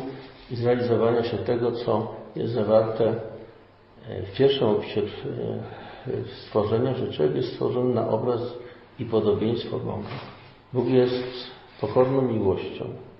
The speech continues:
Człowiek, aby się stał w pełni sobą, musi znaleźć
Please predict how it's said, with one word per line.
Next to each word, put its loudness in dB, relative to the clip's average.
Człowiek, 2
aby -4
się -4
stał 2
w -20
pełni 2
sobą, 0
musi -4
znaleźć 0